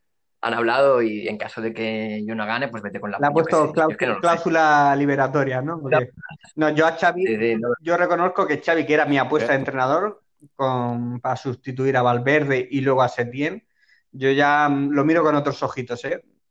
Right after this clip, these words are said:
Speaker 2: Yo ya, no sé, que no quisiera venir dos
Speaker 3: Ah,
Speaker 2: veces,
Speaker 3: no.
Speaker 2: aunque fuera con esta directiva, a mí, eh, el amor se me pasó, reconociendo que yo, que yo cre-, que yo creo que va a ser buen entrenador,
Speaker 3: Yo es que a
Speaker 2: obviamente,
Speaker 3: Xavi
Speaker 2: por eso lo quería aquí.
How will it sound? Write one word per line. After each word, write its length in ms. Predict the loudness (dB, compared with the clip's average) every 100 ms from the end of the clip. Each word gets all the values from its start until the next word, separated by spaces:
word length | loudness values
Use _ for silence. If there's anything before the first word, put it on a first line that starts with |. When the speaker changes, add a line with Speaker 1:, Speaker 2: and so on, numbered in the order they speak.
| _ _ _ _ _ _ _ _ _ -20
Speaker 2:
Yo 260 | -4 -2
ya, 260 | 2 2 4
no 180 | 2 0
sé, 240 | 0 -4 -4 -10 _ -20 -4
que 100 | 0
no 160 | 0
quisiera 320 | 0 0 2 4
venir 500 | 4 4 4 2 2
dos 140 | 0 2
Speaker 3:
Ah, 40 |
Speaker 2:
veces, 400 | 0 2 0 0
Speaker 3:
no. 120 | -10 -6
Speaker 2:
aunque 240 | -4 -4
fuera 320 | -4 0 2 2
con 120 | 2
esta 200 | 2 2
directiva, 680 | 2 0 -2 0 0 0 -4 -20 _ -20 _ _
a 140 | 0
mí, 180 | 2 4
eh, 280 | 4 2 2 2
el 80 |
amor 260 | 2 2 0
se 100 | 0
me 140 | 0 0
pasó, 400 | 0 -2 -8 _ _ _ _ _ _
reconociendo 600 | -4 0 0 2 2 2
que 100 | 2
yo, 80 | -2 -4 -4
que 140 | 0 2
yo 180 | 2
cre-, 220 | 2 0 0
que 100 | 0
yo 140 | 0
creo 280 | 2 2 2
que 60 | 0
va 60 |
a 40 | 0
ser 140 | -2
buen 140 | -4 -4
entrenador, 320 | -8 -6 -4
Speaker 3:
Yo 60 |
es 80 | -2
que 100 | 0
a 40 | 0
Speaker 2:
obviamente, 140 | 0
Speaker 3:
Xavi 120 | -4
Speaker 2:
por 80 | -6
eso 140 | -6 -6
lo 120 | -6
quería 260 | -8 -12
aquí. 240 | -12 -14